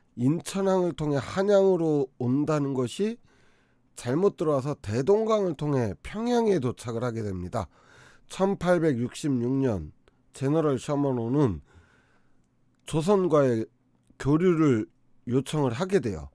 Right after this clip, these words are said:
자, 그런데 조선의 관리들은, 아, 이게 쉽게 결정할 수 있는 사안이 아니고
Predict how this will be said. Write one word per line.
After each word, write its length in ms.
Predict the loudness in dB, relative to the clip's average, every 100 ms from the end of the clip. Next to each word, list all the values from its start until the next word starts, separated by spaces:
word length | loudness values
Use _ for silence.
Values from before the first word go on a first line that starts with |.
| _ _ _
자, 160 | -14 -12
그런데 640 | -6 0 2 2 0 -2 -6
조선의 400 | -10 -6 -2 0
관리들은, 760 | 0 0 -2 -2 -2 -2 -4 -8 _ _ _ _ _
아, 80 | -4
이게 200 | 0 -2
쉽게 440 | -4 -12 -4 -2
결정할 460 | 0 0 0 -2 -2
수 80 | -4
있는 240 | -4 -6
사안이 360 | -8 -4 -2 -2
아니고 800 | -2 -2 -2 -2 -4 -4 -4